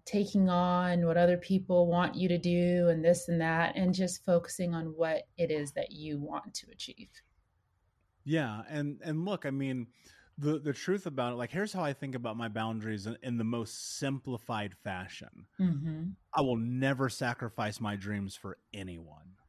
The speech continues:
Speaker 1: Mm, mm-hmm.
Speaker 2: That becomes precedent, right?
Speaker 1: Mm-hmm.
Speaker 2: And through that, I start thinking about how people interact with me. Also, how I interact with people, 'cause I have to have boundaries too, right?
Speaker 1: Mm-hmm.
Speaker 2: And, and in that, it's always asking myself this question:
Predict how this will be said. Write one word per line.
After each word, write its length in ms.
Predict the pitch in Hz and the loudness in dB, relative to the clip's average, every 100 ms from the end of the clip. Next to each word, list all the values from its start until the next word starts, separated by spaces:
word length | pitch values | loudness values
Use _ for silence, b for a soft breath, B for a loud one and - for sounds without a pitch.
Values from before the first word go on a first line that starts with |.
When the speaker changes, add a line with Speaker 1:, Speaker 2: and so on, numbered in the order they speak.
| - | -4
Speaker 1:
Mm, 380 | 170 151 147 139 - 165 | -2 -2 -8 -10 -12 -8
mm-hmm. 360 | 135 160 151 156 95 | -8 -8 -12 -14 -6
Speaker 2:
That 320 | 123 131 139 | 0 0 0
becomes 400 | 143 - 131 110 | -4 -4 -6 -6
precedent, 640 | - - 107 - 101 92 - | -8 -6 -6 -6 -10 -12 -10
right? 360 | 95 95 104 - B B B 175 | -8 -6 -8 -12 B B B -6
Speaker 1:
Mm-hmm. 140 | 139 | -2
Speaker 2:
And 180 | 131 165 | -2 -2
through 380 | 175 151 196 233 | -6 -4 -2 0
that, 240 | 156 123 | 0 0
I 120 | 127 117 | -4 -6
start 280 | - 139 - | -4 -4 -6
thinking 360 | 143 135 131 | -8 -6 -6
about 400 | 123 117 113 113 | -6 -4 -4 -6
how 160 | 120 113 | -6 -6
people 400 | 120 117 117 110 | -4 -6 -2 -2
interact 460 | 107 110 139 139 120 | -2 -2 -4 -4 -8
with 180 | 104 | -8
me. 180 | 104 87 110 | -10 -8 -2
Also, 260 | 226 180 | -2 0
how 200 | 147 147 | 0 2
I 20 | |
interact 400 | 135 131 123 123 | 2 2 0 -2
with 120 | 135 - | -4 -2
people, 300 | 202 - 98 | -4 -4 -6
'cause 140 | 107 | -4
I 80 | 127 | -4
have 100 | 170 | -2
to 60 | 123 | -2
have 120 | 107 | -2
boundaries 380 | 107 104 104 - | -4 -4 -6 -4
too, 160 | 180 | -4
right? 280 | 101 107 - B B B | -2 -4 -6 B B B
Speaker 1:
Mm-hmm. 160 | 175 147 | -2 0
Speaker 2:
And, 220 | 139 131 127 - _ | 0 0 -4 -20 _
and 160 | 135 127 - | -6 -6 -4
in 260 | 151 208 | -2 0
that, 240 | 147 120 - | -2 -4 -6
it's 160 | 120 - | -10 -8
always 400 | 135 151 165 139 | -2 0 0 0
asking 420 | 131 131 - 131 | 0 -2 -4 -4
myself 460 | 120 113 - 110 - | -2 -4 -6 -8 -8
this 160 | 107 | -10
question: 640 | - 165 165 - 87 76 | -4 -2 -2 -4 -12 -14